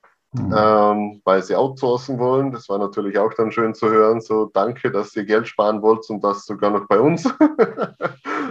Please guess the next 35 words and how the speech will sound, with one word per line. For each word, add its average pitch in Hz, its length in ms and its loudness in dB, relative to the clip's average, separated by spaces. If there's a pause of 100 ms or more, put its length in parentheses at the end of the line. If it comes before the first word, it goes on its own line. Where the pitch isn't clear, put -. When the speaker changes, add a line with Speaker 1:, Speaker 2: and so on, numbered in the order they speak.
Speaker 2:
Also 123 240 2
danke, 127 340 0
dass 113 200 0
ihr 117 260 -2
Leistungen 123 520 0
bezieht 131 460 -6
und 120 140 -4
das 120 140 -2
sogar 113 220 2
noch 110 140 0
rückwirkend 127 720 -2
dann 110 140 0
sozusagen 107 540 0
nicht 104 180 -8
zahlen 123 320 2
wollt. 123 340 -6 (600)
Ähm, 104 480 2
das 107 200 -8
waren 95 200 0
schon, 90 260 -10
also 92 200 -10
das 117 240 -6
war 110 200 4
mal 113 280 2
wirklich - 360 -6
harte 101 280 -2
Geschäftswelt 101 680 -6
mitzubekommen, 101 760 -4
wie 104 100 -6
das 98 180 -8
Ganze 92 340 -6
läuft, 95 380 -2
dass 92 160 -6
es, - 220 -12
äh, - 80 -10